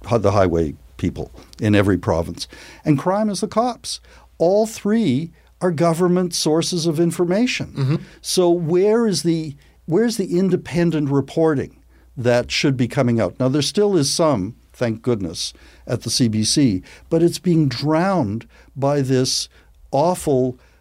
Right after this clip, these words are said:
Speaker 1: maggidization of, of local information.
Speaker 2: Well, you made a, a ton of points there. Let me see if I can, uh, catch up with you. I suffered through a magid presentation. I was, uh, on a committee to, uh, reinvent The National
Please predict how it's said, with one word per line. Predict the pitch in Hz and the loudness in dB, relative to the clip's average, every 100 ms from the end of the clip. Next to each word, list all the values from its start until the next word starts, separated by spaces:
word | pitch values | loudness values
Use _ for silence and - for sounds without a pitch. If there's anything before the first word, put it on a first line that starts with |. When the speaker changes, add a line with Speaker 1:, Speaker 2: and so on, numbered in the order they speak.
| _ | _
Speaker 1:
maggidization | 147 123 139 151 135 120 123 120 104 127 165 - 110 87 104 - - - - | -2 2 2 2 2 2 2 2 2 2 2 0 0 -2 -6 -10 -20 -14 -2
of, | 120 113 113 - - | 0 2 -2 -6 -2
of | 127 | 0
local | 123 131 135 139 | 2 0 0 0
information. | 127 139 143 175 214 - - _ - - _ _ _ - | 0 0 0 0 -2 -6 -12 _ -16 -16 _ _ _ -2
Speaker 2:
Well, | 123 | 0
you | 143 | 2
made | 151 | 2
a, | 123 107 | 0 -2
a | 117 | -2
ton | 143 135 | 2 2
of | 143 | 2
points | 131 117 - | 2 2 0
there. | 101 95 98 - | 0 0 -4 -10
Let | 110 | -2
me | 113 | -2
see | - 113 | 0 -2
if | - | 0
I | 104 | -2
can, | 98 101 101 | 0 -2 0
uh, | 98 101 | -2 -4
catch | 110 104 107 | -2 -2 -2
up | 95 | -4
with | 95 | -6
you. | 98 98 - - - | -6 -8 -10 -14 -4
I | 185 | -2
suffered | - 160 143 117 | 0 -2 -2 -6
through | 139 120 | 0 2
a | |
magid | 107 107 101 - | 2 0 -2 -4
presentation. | 95 98 92 101 95 101 | -6 -6 -6 -4 -4 -2
I | 110 | 0
was, | 104 101 | 0 -2
uh, | 98 101 | -2 -2
on | 104 107 101 | 0 0 0
a | |
committee | - 107 113 120 95 95 - - - - - - | -4 -2 2 2 0 -8 -18 -20 -20 -20 -20 -16
to, | - 127 110 107 101 | -8 -2 0 0 0
uh, | 98 95 98 | 0 0 0
reinvent | 101 120 131 113 110 107 104 - - | 0 0 2 0 0 -2 -2 -8 -10
The | 107 | -6
National | 104 107 117 - 113 87 - | -4 -4 -2 -2 -4 -6 -12